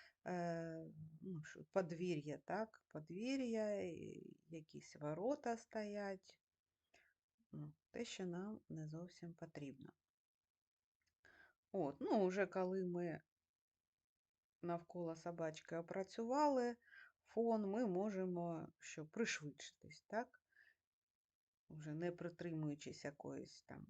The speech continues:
великої акуратності, тому що вже нічому ми, ни-, нічому ми сильно не зашкодимо.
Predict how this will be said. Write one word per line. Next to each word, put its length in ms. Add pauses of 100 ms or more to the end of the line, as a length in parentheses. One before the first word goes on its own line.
великої 580
акуратності, 840
тому 340
що 220
вже 240
нічому 640
ми, 340
ни-, 160
нічому 480
ми 140
сильно 420
не 260
зашкодимо. 640